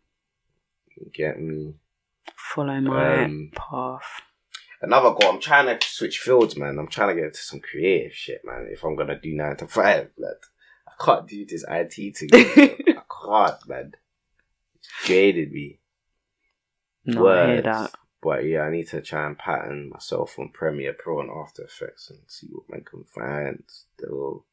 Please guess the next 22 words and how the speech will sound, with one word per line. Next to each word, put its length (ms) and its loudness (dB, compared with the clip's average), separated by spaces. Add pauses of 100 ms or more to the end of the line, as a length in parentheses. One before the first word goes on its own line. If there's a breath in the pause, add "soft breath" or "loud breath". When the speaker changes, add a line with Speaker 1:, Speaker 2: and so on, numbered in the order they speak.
(300)
Speaker 2:
That's 260 0
doable. 640 0 (180)
That's 240 2
a 60 -4
good 180 -2
Speaker 1:
You 40 -10
Speaker 2:
goal. 340 2
Speaker 1:
get 280 -8
me? 540 -10 (320)
But, 260 -16
um, 500 -10 (1120)
Speaker 2:
Yeah, 200 2
I 40 0
think 200 2
that's 200 0
a 40 -4
good 200 -6
goal. 340 0
Speaker 1:
yeah, 360 -6
man. 320 -12 (880 soft breath)
Make 240 -10
more 180 -18